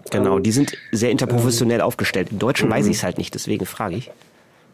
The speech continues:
Speaker 2: Also der Deutsche ist, äh, grundsätzlich ja nicht nur für Mediziner,
Speaker 1: Mhm.
Speaker 2: äh, offen, sondern wirbt ja auch aktiv dafür, auch Personen aus, aus Gesundheitsberufen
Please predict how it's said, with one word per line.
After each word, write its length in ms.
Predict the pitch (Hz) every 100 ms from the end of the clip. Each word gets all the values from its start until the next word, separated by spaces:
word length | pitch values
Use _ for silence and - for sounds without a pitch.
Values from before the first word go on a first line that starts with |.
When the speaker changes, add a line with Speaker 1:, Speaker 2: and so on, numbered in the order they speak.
| - - -
Speaker 2:
Also 300 | - 131 131
der 240 | 131 - 117
Deutsche 420 | 113 - - -
ist, 300 | 208 - -
äh, 80 | 113
grundsätzlich 880 | 113 110 147 143 - 131 131 - -
ja 100 | 104
nicht 280 | 104 123 -
nur 160 | 117
für 160 | 113 107
Mediziner, 800 | 101 95 92 - 156 110 90 90
Speaker 1:
Mhm. 100 | 101
Speaker 2:
äh, 140 | 98 92
offen, 400 | 104 98 101 92
sondern 380 | 98 95 95
wirbt 240 | 107 107 -
ja 160 | 101
auch 80 | -
aktiv 400 | - - - 113
dafür, 640 | 110 101 - 113 113 110 -
auch 300 | 104 104 -
Personen 480 | - 107 107 113 110
aus, 300 | 104 107 -
aus 220 | 107 -
Gesundheitsberufen 1160 | 101 107 117 117 117 123 120 117 113 120 117